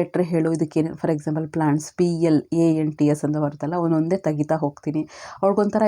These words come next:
ಎಕ್ಸೈಟ್ಮೆಂಟು, ನಾನು ಹೇಳ್ತಾ ಇರೋದು ಕರೆಕ್ಟು, ಕರೆಕ್ಟು ಅಂತ. So ಈ ರೀತಿ ಎಂಜಾಯ್ ಮಾಡಿಸ್ಕೊತ ಹೋಗಬೇಕು. ಎಲ್ಲ ಒಂದು ಇನ್ನೋವೇಟಿವೇ. ನಿಮಗೆ ತಲೆ ಅಷ್ಟೊಂದು ಸ್ಟ್ರೈನ್ ಮಾಡ್ಕೊಳ್ಳೋಕೆ ಇಷ್ಟ ಇಲ್ಲ ಅಂದರೆ YouTube-ಅಲ್ಲಿ ಅದು ಇದು ನೋಡೋ ಬದಲು ಹೆಂಗೆ ನಾವು ಇನ್ನೋವೇಟಿವ್ ಆಗಿ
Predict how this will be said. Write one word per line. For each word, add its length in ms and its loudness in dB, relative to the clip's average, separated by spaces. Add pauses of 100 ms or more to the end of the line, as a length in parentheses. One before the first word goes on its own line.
ಎಕ್ಸೈಟ್ಮೆಂಟು, 720 0
ನಾನು 160 0
ಹೇಳ್ತಾ 240 -2
ಇರೋದು 240 -4
ಕರೆಕ್ಟು, 320 -8 (100)
ಕರೆಕ್ಟು 400 -10
ಅಂತ. 180 -12 (600)
So 80 2 (180)
ಈ 80 2 (100)
ರೀತಿ 300 4
ಎಂಜಾಯ್ 380 2
ಮಾಡಿಸ್ಕೊತ 500 -2
ಹೋಗಬೇಕು. 340 -2 (160)
ಎಲ್ಲ 140 6 (100)
ಒಂದು 160 8
ಇನ್ನೋವೇಟಿವೇ. 640 4 (460)
ನಿಮಗೆ 260 6 (100)
ತಲೆ 180 4 (140)
ಅಷ್ಟೊಂದು 500 0 (340)
ಸ್ಟ್ರೈನ್ 280 0
ಮಾಡ್ಕೊಳ್ಳೋಕೆ 440 -2
ಇಷ್ಟ 180 -8
ಇಲ್ಲ 140 -4
ಅಂದರೆ 160 -2 (100)
YouTube-ಅಲ್ಲಿ 540 0
ಅದು 120 0 (100)
ಇದು 200 -4
ನೋಡೋ 160 0 (100)
ಬದಲು 260 -6 (500)
ಹೆಂಗೆ 340 6
ನಾವು 180 4
ಇನ್ನೋವೇಟಿವ್ 500 -2
ಆಗಿ 140 2